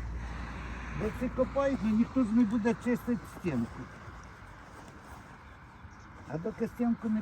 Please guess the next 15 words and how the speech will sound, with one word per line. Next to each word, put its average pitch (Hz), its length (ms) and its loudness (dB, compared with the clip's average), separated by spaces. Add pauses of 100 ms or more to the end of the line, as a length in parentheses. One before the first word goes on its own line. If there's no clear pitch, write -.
почистиш, 226 600 -4 (4000)
це 269 160 12
у 269 120 10
вас 208 180 10 (120)
карбонатне 220 680 6
включення. 139 760 4 (1300)
Це 208 100 10
та, 220 360 12 (600)
е, 190 420 10
проблема, 214 600 8
що, 185 1040 8 (1080)
е, 131 440 0
блокує 190 720 10
засвоєння 202 760 8
фосфору. 120 640 4